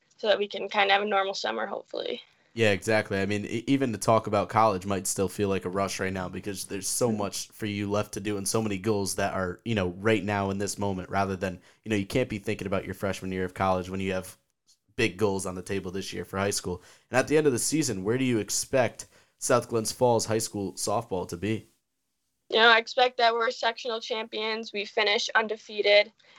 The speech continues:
Speaker 1: And I've been playing with a lot of these girls since rec, and, you know, they're my best friends, and we just wanna go as champs since we've worked so hard for this.
Speaker 2: High expectations there from Hannah Breen. Hannah, I wanna thank you.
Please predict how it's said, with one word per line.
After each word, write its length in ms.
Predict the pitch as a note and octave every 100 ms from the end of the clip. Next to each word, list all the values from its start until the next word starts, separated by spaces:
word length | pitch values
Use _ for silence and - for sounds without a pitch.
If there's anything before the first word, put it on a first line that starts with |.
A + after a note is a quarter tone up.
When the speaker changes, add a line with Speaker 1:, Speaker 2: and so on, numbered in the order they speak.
| -
Speaker 1:
And 80 | G#3+
I've 120 | A#3+
been 120 | A#3
playing 240 | B3 A#3+
with 100 | A#3+
a 40 | A3+
lot 220 | A3 G#3+
of 60 | G#3+
these 200 | A3+ A3
girls 280 | G#3 G#3+
since 280 | - G#3 -
rec, 320 | A3 G#3+ A3
and, 100 | -
you 60 | G#3+
know, 120 | G#3
they're 120 | G#3
my 140 | G#3+ G#3+
best 300 | G#3 A3 -
friends, 440 | G#3 G#3 G#3 A3
and 180 | G3+ G3 - _ _ - -
we 80 | B3
just 160 | A3+
wanna 220 | G#3+ G#3
go 100 | G#3+
as 240 | G#3 G#3 G#3+
champs 360 | - G3 A#3+
since 140 | A3+ G#3+
we've 140 | A3+
worked 160 | G3 G3
so 160 | G3
hard 180 | G3+ -
for 100 | -
this. 360 | - - - - _ _ _ _
Speaker 2:
High 260 | - B2+ B2
expectations 760 | A#2+ - A2 - G#2 - G2
there 160 | G#2 G2
from 160 | G2
Hannah 220 | G2 G2 F#2
Breen. 340 | G2 G2 G2 G#2+
Hannah, 240 | A2+ G#2+
I 80 | G#2
wanna 200 | A2 G#2
thank 320 | - A2+ A2
you. 240 | G#2+ G2